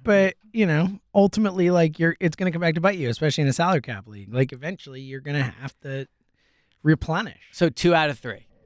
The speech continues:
Speaker 1: Two out of three.
Speaker 2: Two out of three.
Speaker 1: And again, he won't
Speaker 2: Sixty-six percent.
Speaker 1: make 'em, he won't make 'em all. But yeah, I think he has to have two or three if he makes 'em all.
Speaker 2: What do you think the chances are he does make all three? <sighs> I think they're hi-,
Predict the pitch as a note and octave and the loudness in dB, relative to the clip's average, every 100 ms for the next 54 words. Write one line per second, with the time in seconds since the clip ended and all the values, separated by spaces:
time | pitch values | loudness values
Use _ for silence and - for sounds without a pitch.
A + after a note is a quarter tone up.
0 | _ - F#3+ E3+ C#3 G2+ - - D#3+ C#3 | _ 2 4 4 2 -2 -6 2 2 2
1 | A#2+ A2 - F3+ F#3+ F3 D3+ C#3+ D3+ F3 | -2 -14 -4 2 4 4 2 2 0 0
2 | E3+ E3+ D3+ D3 - D#3+ D#3+ C#3+ A#2 G2+ | 0 0 0 -2 0 2 2 0 -4 -8
3 | F#2 G2+ B2+ A#2+ F2 A2 C3+ E3 D#3 C#3+ | -14 -16 -14 -12 -12 -14 -14 -8 -6 -6
4 | C#3 A#2+ G#2+ B2 A2 G#2 F#2 F#2 F#2 F2 | -8 -14 -14 -12 -12 -14 -18 -18 -18 -18
5 | G2+ - _ _ F3 A#3+ G#3 F3+ F#3 D#3 | -20 -20 _ _ 2 4 2 0 0 2
6 | D#3+ D3 B2+ B2+ A#2+ A2 G#2+ - - - | 2 0 0 -2 -4 -8 -20 -20 -20 -20
7 | A#2 _ _ _ _ _ _ _ _ _ | -20 _ _ _ _ _ _ _ _ _
8 | _ _ _ _ - - - - - _ | _ _ _ _ -12 -12 -12 -20 -20 _
9 | _ _ - G3+ C#4 B3+ | _ _ -8 -2 0 -2